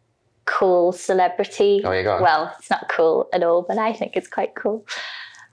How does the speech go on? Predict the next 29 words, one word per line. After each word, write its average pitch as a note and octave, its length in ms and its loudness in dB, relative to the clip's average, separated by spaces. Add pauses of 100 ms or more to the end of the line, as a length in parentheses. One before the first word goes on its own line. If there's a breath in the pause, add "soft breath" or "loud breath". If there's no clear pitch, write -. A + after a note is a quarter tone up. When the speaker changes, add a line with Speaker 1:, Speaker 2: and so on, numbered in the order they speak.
(180)
Speaker 1:
Uh, A3 200 -4
Colin A3+ 320 -2
Firth A3 360 -10
lives A3+ 200 -8
in G#3+ 120 -2
my G#3+ 160 -4
building. B3 560 -8 (480)
Speaker 2:
Does - 220 -10
he? - 400 -8
Speaker 1:
He A3+ 120 0
does. A#3+ 260 -8 (380)
Speaker 2:
What's C3 120 -12
he D3+ 100 -8
like? C3 300 -6 (640 loud breath)
Speaker 1:
I've G#3+ 100 0
only A#3+ 200 2
ever C4+ 100 -6
seen C#4+ 280 -2
him C#4+ 140 2
once, - 760 -4 (280)
and F#3 460 -4
he - 100 -4
was G3 160 -2
with G3 140 -2
his G3 180 -4
son F#3 220 -2
outside, F#3 680 -6
and F3+ 120 -8
I F3+ 100 -12